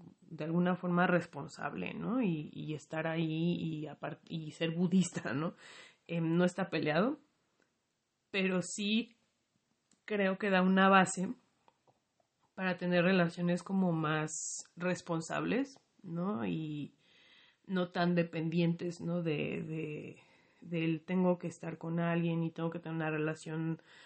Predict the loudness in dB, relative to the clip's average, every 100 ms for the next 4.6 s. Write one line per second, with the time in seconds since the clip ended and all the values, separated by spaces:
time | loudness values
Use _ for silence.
0 | -20 _ 0 4 6 6 6 4 2 0
1 | -4 -6 -8 -8 -6 -8 -8 -8 -6 -6
2 | -2 0 0 -6 -2 -2 0 0 4 4
3 | 4 4 4 2 2 0 0 2 4 2
4 | 2 0 2 4 4 2